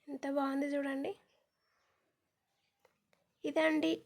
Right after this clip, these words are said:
ఇవాల్టి వీడియో హార్వెస్టింగ్, మందార పువ్వుల వర్షం. ఇలాంటి మరిన్ని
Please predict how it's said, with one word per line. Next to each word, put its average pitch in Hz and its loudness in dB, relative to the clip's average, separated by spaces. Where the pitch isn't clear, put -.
ఇవాల్టి 277 0
వీడియో 277 4
హార్వెస్టింగ్, 262 0
మందార 269 0
పువ్వుల 262 0
వర్షం. 269 -2
ఇలాంటి 285 4
మరిన్ని 320 2